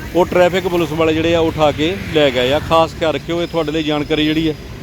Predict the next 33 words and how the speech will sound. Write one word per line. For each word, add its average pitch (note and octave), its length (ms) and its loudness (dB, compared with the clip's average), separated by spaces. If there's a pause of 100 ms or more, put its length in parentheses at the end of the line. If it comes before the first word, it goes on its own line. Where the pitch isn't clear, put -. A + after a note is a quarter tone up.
(300)
ਅ, E3 40 6
ਬੇਹੱਦ E3+ 340 2
ਜ਼ਰੂਰੀ C#3 340 -2
ਸੀ। G#2+ 180 -10 (200)
ਜਲੰਧਰ F3 340 4
ਦੀਆਂ G3 240 4
ਤੁਹਾਨੂੰ E3+ 280 2
ਤਸਵੀਰਾਂ D3 460 2
ਦਿਖਾ B2+ 260 4
ਰਹੇ B2 180 2
ਹਾਂ B2+ 80 2
ਅਸੀਂ C#3 300 -2
ਕਿ D3+ 160 2
ਆਹ D#3 180 4
ਗੱਡੀ D3+ 260 2
ਜਿਹੜੀ D3 180 2
ਖੜੀ D3+ 360 2
ਹੈ D#3 80 0 (160)
ਰੋਡ C3+ 240 2
'ਤੇ, E3 220 -2 (1600)
ਰੋਡ D#3 200 6
'ਤੇ E3+ 120 0
ਗੱਡੀ E3 240 2
ਖੜੀ D#3+ 320 2
ਹੈ E3+ 80 4
ਤੇ E3+ 200 2 (100)
ਟੋ E3+ 220 2
ਕਰਨ E3 160 4
ਵਾਲੇ D#3+ 200 4
ਵੀਰ C#3+ 140 4
ਜਿਹੜੇ D3+ 300 4
ਆਏ C#3+ 220 6
ਆ, E3 80 0